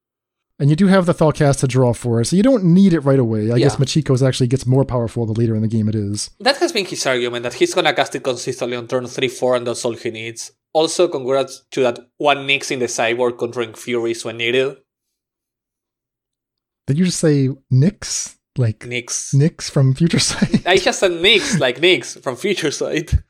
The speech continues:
Speaker 1: Counter target spell if no mana was spent to play it. All right, take that.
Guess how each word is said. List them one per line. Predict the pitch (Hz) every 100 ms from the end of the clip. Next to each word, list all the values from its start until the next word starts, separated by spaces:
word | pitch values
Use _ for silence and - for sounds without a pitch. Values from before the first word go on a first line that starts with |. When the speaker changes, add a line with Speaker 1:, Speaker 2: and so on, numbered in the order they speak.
| _ _ _ _ _ _ _ -
Speaker 1:
Counter | - 170 175 175
target | - 165 160 151
spell | - 143 147 160
if | 135
no | 123 135 175 247
mana | 202 226 202
was | 151
spent | - 190 202
to | -
play | 139 - 196
it. | 110 107
All | 123 180
right, | 147 165
take | - 175 180
that. | 160 123 - -